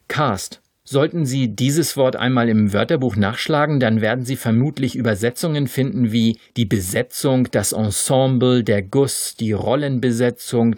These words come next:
der Wurf, der Gießer, der Abdruck, das Gewölbe und so weiter. Das hilft Ihnen nicht weiter,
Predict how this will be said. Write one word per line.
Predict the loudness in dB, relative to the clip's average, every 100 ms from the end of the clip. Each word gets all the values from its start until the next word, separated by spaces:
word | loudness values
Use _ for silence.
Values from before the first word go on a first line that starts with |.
| -2
der | -4 -4 -4
Wurf, | 0 2 0 -4 -12 -20 _ _ -2
der | -2
Gießer, | 0 -2 0 0 0 0 0
der | -2 -4
Abdruck, | -6 -8 -6 -2 -2 -2
das | -6 -4
Gewölbe | -6 -2 0 2 2 0 2
und | 2 2 0
so | -2
weiter. | -2 -2 -4 -10 -14 _ -4
Das | -2 0
hilft | -2 -2
Ihnen | 0 2
nicht | 2 0
weiter, | 0 0 -2 -8